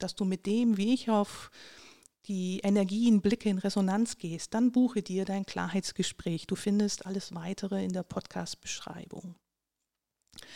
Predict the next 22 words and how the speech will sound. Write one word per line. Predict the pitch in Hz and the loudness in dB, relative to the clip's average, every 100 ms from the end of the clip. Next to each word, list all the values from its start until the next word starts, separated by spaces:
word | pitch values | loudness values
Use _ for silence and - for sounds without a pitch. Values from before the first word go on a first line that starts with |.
| - - | -12 2
Nun | 202 269 269 | 6 8 8
zu | - 208 | 6 0
den | 196 190 185 | 0 0 -2
Finsternissen. | 180 - 208 208 - 165 156 - 160 160 _ - - - - - - | -6 -4 0 0 0 -4 -6 -8 -8 -12 _ -20 -18 -16 -18 -14 -6
Die | 190 | -4
Eklipsen | 185 - 269 - 226 196 | -4 -2 -2 0 2 2
finden | - 226 233 233 | 0 0 2 2
ja | 202 196 | 0 2
immer | 233 226 | 2 2
dann | 196 285 | 2 0
statt, | 339 - 180 - - - | -2 -2 -2 -2 -6 -4
wenn | 180 180 | -2 -2
die | 170 170 170 170 | -2 -4 -4 -4
laufende | 170 165 285 - 285 226 208 | -4 -2 -2 0 2 4 4
Mondknotenachse | 185 190 269 403 - 180 175 170 170 170 - 226 294 | 4 4 2 0 -4 -2 -2 -4 -8 -10 -4 0 2
in | 254 190 | 2 0
den | 180 165 | -2 -4
Vollmond | - - 185 285 302 254 254 254 240 | -6 0 2 2 2 2 2 0 -2
oder | 190 180 | -4 -2
Neumond | 170 170 214 220 214 208 - - | 0 2 2 2 2 0 -2 -6
eingewoben | 180 220 196 165 160 170 - | 0 2 2 0 -4 -10 -12
ist. | 165 - - | -12 -14 -16